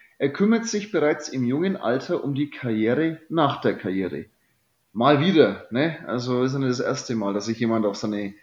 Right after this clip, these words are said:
Karriere nach der Karriere vorbereitet. Mit dem Wechsel in den Vollkontaktsport kam auch der Ortswechsel nach München. Nach zwei Jahren Training konnte Charlie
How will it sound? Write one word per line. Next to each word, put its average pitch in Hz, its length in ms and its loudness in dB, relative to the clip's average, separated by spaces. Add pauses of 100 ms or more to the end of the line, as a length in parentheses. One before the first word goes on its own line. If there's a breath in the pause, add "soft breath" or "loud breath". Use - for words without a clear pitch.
(280 soft breath)
Karriere 123 460 4
nach 120 260 2
der 113 140 0
Karriere 110 360 2
vorbereitet. 98 680 -6 (1000 soft breath)
Mit 180 140 6
dem 202 160 8
Wechsel 226 340 4
in 196 60 6
den 175 140 6
Vollkontaktsport 180 1300 4 (640)
kam 170 280 2
auch 151 180 6
der 160 200 2
Ortswechsel 139 560 -2
nach 117 200 -2
München. 127 420 -4 (580)
Nach 143 260 -2
zwei 143 340 6
Jahren 180 320 2
Training 151 400 -2
konnte 175 300 -4
Charlie 151 600 0